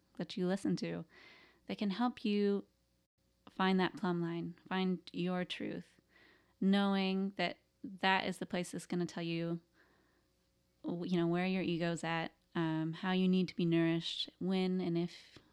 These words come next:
you need to rest, when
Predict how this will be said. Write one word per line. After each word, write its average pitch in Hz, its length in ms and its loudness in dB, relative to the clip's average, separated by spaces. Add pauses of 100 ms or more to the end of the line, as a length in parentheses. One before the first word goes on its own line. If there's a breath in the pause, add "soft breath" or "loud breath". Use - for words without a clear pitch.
(100)
you 185 160 2
need 175 200 2
to - 120 -8
rest, 170 500 -6 (440 loud breath)
when 190 600 2